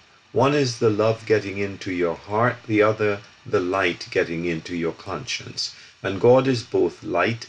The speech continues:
and love. The work in which he bore my sins and put them away is perfectly done, in virtue of which God has set him as man at his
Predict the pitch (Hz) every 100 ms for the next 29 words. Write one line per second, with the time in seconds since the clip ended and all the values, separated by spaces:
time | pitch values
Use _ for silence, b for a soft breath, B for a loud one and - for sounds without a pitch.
0 | - 101 85 69 - - _ b b -
1 | 104 135 151 - 143 127 120 - 113 104
2 | 110 101 95 92 - - 117 120 120 117
3 | - 95 - 127 - 117 113 104 101 98
4 | - - 92 - 123 117 117 110 107 101
5 | 82 87 76 78 B B B 107 101 117
6 | 123 120 - 117 104 95 90 - - 107
7 | 113 107 107 101 - - 104 - 113 98
8 | 90 - 92 82 92 104 85 76 73 69
9 | - - 87 82 - B B _ 104 87